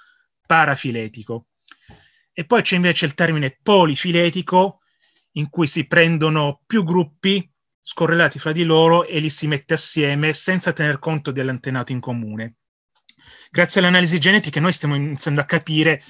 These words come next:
che un sacco di raggruppamenti biologici descritti in passato sono in realtà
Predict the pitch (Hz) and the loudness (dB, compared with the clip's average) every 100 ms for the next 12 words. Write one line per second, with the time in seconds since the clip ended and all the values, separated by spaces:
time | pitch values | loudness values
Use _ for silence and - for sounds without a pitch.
0 | - _ - 139 143 139 185 185 165 143 | -20 _ -6 -4 -2 0 0 0 0 2
1 | 151 139 147 - 143 151 156 143 - 135 | 2 0 -2 0 0 2 0 -2 -4 -4
2 | 123 143 143 143 135 147 - 147 131 _ | 0 2 4 4 2 -2 -2 -2 -2 _
3 | _ _ _ _ - 139 - 170 - 139 | _ _ _ _ -8 -6 -4 -4 -4 -2
4 | 160 - 170 165 139 - 139 139 139 131 | 0 0 2 2 -2 -4 -2 -2 -4 0
5 | 147 143 | 0 0